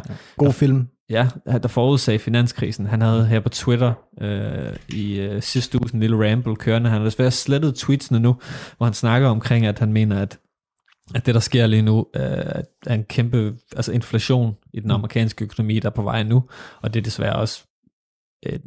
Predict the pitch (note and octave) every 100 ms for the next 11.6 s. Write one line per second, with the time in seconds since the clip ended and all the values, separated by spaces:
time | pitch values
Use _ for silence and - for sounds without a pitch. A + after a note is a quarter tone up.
0 | - - G2 G#2 G#2 G2 B2+ - - -
1 | - A2 G#2 A2 - G#2+ G#2+ - - -
2 | G2+ G#2 G#2+ - C3 A2 G#2 G#2 G2+ G#2
3 | G2 - G#2+ G2+ - - A2 A2 - -
4 | G#2 G#2 A2 G#2+ - - - _ A2+ G#2+
5 | G#2 G2+ G2+ G2+ G2+ - - - - _
6 | _ A2+ - - A#2+ A2+ G#2+ A2 - A#2+
7 | A2 G2 _ _ _ _ _ _ _ -
8 | G#2 G2+ G2+ G#2 A2 A2+ A2 G#2 A#2 A#2+
9 | A#2+ G#2+ - A#2 G#2+ - - A2 - -
10 | C3 B2 G#2+ G#2+ G#2+ A#2 D#3 - - -
11 | C#3 - - G2 -